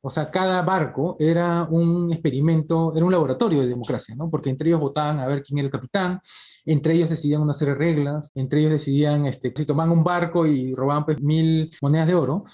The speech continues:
pero uno de ellos perdió la mano durante ese asalto, ellos previamente en un código habían decidido cuánto iban a compensar al que perdía un miembro, o sea, un-, una mano o una nariz, no sé.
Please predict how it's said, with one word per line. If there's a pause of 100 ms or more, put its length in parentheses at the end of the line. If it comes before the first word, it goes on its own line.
pero
uno
de
ellos
perdió
la
mano
durante
ese
asalto,
ellos
previamente
en
un
código
habían
decidido
cuánto
iban
a
compensar
al
que
perdía
un
miembro,
o
sea,
un-,
una
mano
o
una
nariz,
no
sé.